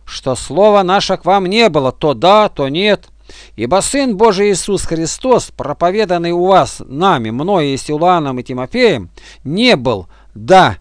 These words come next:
и «нет», но в нем было «да». Ибо все обетования Божии в нем «да», и в нем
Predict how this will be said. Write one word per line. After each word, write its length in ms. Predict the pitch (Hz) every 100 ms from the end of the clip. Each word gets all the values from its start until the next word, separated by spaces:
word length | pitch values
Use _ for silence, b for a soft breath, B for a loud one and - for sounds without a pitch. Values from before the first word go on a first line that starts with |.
| - -
и 140 | 156
«нет», 420 | 160 165 135 - - _ -
но 400 | 110 175 208 98 b b
в 160 | 95 104
нем 480 | 196 233 156 120 113
было 340 | 190 151 117
«да». 560 | 85 85 101 185 165 - - _ _ _ _ b b b b b -
Ибо 280 | 139 120
все 340 | 107 - 160 190
обетования 760 | 180 175 175 180 262 254 226
Божии 340 | 196 180 151 165
в 80 |
нем 400 | 165 165 131 104
«да», 400 | 95 117 202 139 - - B B B
и 140 | 117 127
в 80 |
нем 340 | 143 226 247